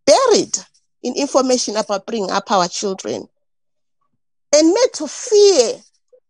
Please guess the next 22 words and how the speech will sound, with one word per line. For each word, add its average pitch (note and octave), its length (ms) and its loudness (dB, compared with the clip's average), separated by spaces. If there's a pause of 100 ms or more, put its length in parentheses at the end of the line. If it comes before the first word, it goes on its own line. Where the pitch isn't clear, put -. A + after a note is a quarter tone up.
about C#4 280 -4
the C#4 100 -14 (180)
advices F#3+ 800 -12
we C#4+ 140 -8
get B3 240 -4
from G#3 200 -6
the G3+ 220 -12
Bible B3 440 0
about G3+ 340 -2
bringing G#3+ 200 -4
up F#3 160 -8
our F3 140 -6
children. - 500 -6 (280)
We F4 160 6
fear F4 640 4 (260)
in C4 220 -6
extracting D#4+ 720 -2
that A#3 340 -2
information G#3+ 640 -2
from F#3 320 -6
the F3+ 120 -10
Bible - 460 -2